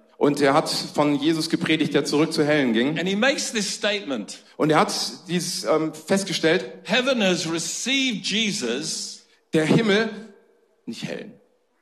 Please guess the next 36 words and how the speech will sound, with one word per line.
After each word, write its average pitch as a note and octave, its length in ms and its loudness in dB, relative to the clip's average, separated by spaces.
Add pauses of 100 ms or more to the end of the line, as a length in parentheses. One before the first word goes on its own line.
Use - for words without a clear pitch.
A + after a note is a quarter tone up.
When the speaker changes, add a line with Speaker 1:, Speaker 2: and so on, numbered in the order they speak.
(180)
Speaker 1:
Hab - 80 -20
ich - 80 -16
eben G#2+ 100 -12
Helen C3 220 -10
gesagt? G#2 380 -14
Sorry. F2+ 160 -18 (540)
I - 40 -20
said - 180 -18
Helen A#2+ 320 -12
instead G2 260 -16
of G2 120 -18
heaven. F#2 220 -20
Sorry, F#2+ 360 -20
I - 320 -20 (120)
put G#2 120 -16
a - 20 -14
name G#2+ 300 -10
in. F2+ 200 -16 (340)
Speaker 2:
You C3 100 -8
put C3 180 -10
Jesus C#3 400 -8
in G#2+ 120 -10
hell? A#2+ 280 -6
Speaker 1:
No, A2 100 -10
I - 40 -10
put, G#2 220 -16
yeah, A2+ 140 -10
no, B2+ 100 -10
Helen. C#3 440 -4
It's - 120 -10
a C#3 100 -10
name. C#3+ 180 -4
Speaker 2:
Oh, D3+ 160 0
Helen. C#3 520 0
Speaker 1:
Sorry, - 0 -
so, - 120 -14